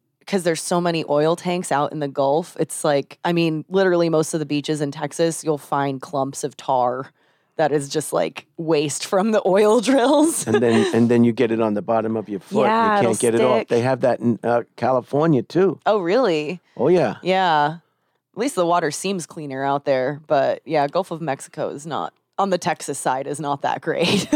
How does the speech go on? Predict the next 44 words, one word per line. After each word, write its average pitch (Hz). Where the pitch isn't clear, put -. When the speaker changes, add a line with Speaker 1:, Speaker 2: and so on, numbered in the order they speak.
Speaker 1:
<laughs> 339
Speaker 2:
What 117
about, 110
uh, 90
P-, -
Padre 104
Island, 98
South 95
Padre 95
Island? 92
Have 82
Speaker 1:
That's -
Speaker 2:
you -
Speaker 1:
more 220
Speaker 2:
been -
there? -
Speaker 1:
fun. 170
Yeah, 190
that's, 214
like, 139
that 190
is 170
the 151
very 160
tip 156
of 127
Texas. 135
That's, 165
like, 143
seven 147
hours 127
from 131
here 123
in 135
Austin. 123
Speaker 2:
That's -
where 98
the 87
Indian 92
family 80
I 80
live 85
with 82
went. 160